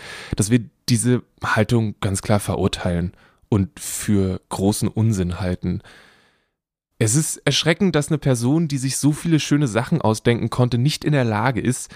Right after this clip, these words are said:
die Identifikation anderer Menschen anzuerkennen, wenn sie ein bisschen f-, also von der, in Anführungszeichen, großen Anführungszeichen, Norm abweichen.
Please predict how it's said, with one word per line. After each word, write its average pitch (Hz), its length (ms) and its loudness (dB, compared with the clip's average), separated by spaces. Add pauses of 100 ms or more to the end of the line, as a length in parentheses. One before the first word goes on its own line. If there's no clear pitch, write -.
(420)
die 113 300 0 (960)
Identifikation 139 960 0
anderer 131 360 2
Menschen 110 320 -2
anzuerkennen, 107 840 0
wenn 107 160 2
sie 107 120 0
ein 107 80 -2
bisschen 135 480 0
f-, - 280 -14 (920)
also 110 240 0
von 113 280 0
der, 101 400 2
in 120 100 2
Anführungszeichen, 113 720 0
großen 131 320 0
Anführungszeichen, 104 640 0
Norm 98 360 0
abweichen. - 640 -6